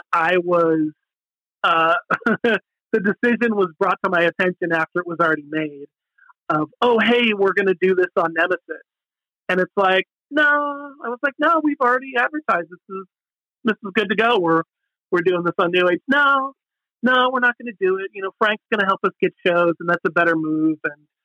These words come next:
and, uh, so we're doing it. And it was like, "Okay, I'm the guy doing the label, but,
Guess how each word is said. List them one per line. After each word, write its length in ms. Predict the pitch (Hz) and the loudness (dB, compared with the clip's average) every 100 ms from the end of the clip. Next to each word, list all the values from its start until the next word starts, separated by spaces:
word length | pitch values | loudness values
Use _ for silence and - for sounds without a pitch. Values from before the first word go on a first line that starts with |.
| _ _ _ 165 | _ _ _ -2
and, 260 | 151 156 | -2 -2
uh, 140 | 156 147 - | -2 0 0
so 60 | |
we're 100 | 196 | 0
doing 300 | 170 202 220 | 2 0 0
it. 160 | 151 147 185 | -2 -4 -2
And 100 | 180 | -2
it 80 | |
was 120 | 175 175 | -2 0
like, 260 | 180 175 - _ _ _ _ _ _ _ _ _ _ _ _ - | 2 2 -2 _ _ _ _ _ _ _ _ _ _ _ _ -8
"Okay, 360 | 170 - 196 196 175 | -8 0 2 2 0
I'm 320 | 165 175 170 | 0 -2 -2
the 100 | 170 156 | -4 0
guy 220 | 165 160 147 | 0 0 0
doing 300 | 156 180 180 | 0 2 -2
the 100 | 147 | -6
label, 500 | 147 147 143 147 156 | -6 -6 -4 -2 0
but, 240 | 151 147 | 0 0